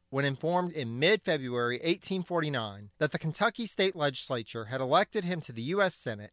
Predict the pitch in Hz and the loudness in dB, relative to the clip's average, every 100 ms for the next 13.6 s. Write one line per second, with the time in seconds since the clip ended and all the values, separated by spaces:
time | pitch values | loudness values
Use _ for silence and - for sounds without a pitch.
0 | - 165 147 156 214 180 127 175 226 226 | 4 6 8 8 8 6 4 4 4 0
1 | - 131 101 98 - 123 - 220 226 190 | -2 -2 -2 -4 -4 -2 4 6 6 4
2 | 170 160 135 117 - 143 127 - - 120 | 6 6 4 2 0 2 2 -2 -6 -4
3 | 151 185 202 170 143 143 - 123 120 123 | 0 2 2 2 2 2 0 -2 -2 -6
4 | - 123 127 - 131 123 113 117 107 101 | -6 -2 0 0 0 0 -2 -4 -6 -8
5 | - 92 92 _ _ _ - 143 180 254 | -10 -12 -16 _ _ _ -8 4 6 8
6 | 233 - 185 190 - 175 - 135 104 98 | 4 2 2 2 0 -6 0 0 0 -4
7 | 101 127 120 - 180 208 226 190 151 135 | -4 0 0 2 2 2 0 0 0 2
8 | 139 131 120 104 107 131 143 - 113 101 | -2 -2 -6 -6 -4 -2 -2 -2 -2 -2
9 | 98 95 _ _ - 247 269 240 214 - | -6 -18 _ _ 4 4 6 4 4 0
10 | 165 175 185 165 - - 139 131 113 107 | 0 2 2 0 -4 0 0 2 -2 -2
11 | 143 226 - 233 - 151 135 - 131 120 | 0 0 -2 -4 -6 -2 -2 -2 -4 -4
12 | 110 - 131 135 - - - 156 139 135 | -4 -2 -2 -2 -6 -6 -2 -2 0 -2
13 | 123 - 123 98 - - | -2 -2 -4 -4 -8 -18